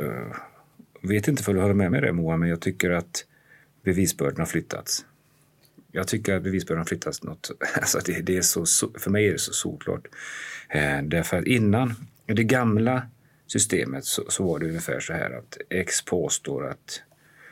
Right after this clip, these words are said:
att Y har våldtagit henne. Och så säger åklagaren då till, till X att, eh, ja, vad hände här nu då? Nej, vi hade sex och det var frivilligt. Ja, men hon påstår att du har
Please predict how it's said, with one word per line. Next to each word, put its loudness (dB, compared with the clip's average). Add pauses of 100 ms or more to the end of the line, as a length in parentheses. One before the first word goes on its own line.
(280)
att -6 (100)
Y 0
har -6
våldtagit -6
henne. -6 (500)
Och -8
så -2
säger -2
åklagaren -8
då -12
till, -10
till -10
X -2
att, -10 (840)
eh, -8 (240)
ja, -8 (680)
vad 2
hände 4
här 4
nu 0
då? -4 (200)
Nej, 4
vi 2
hade 2
sex 0
och -2
det 0
var 0
frivilligt. -8 (640)
Ja, -6
men 0
hon 0
påstår 0
att -8
du -2
har -2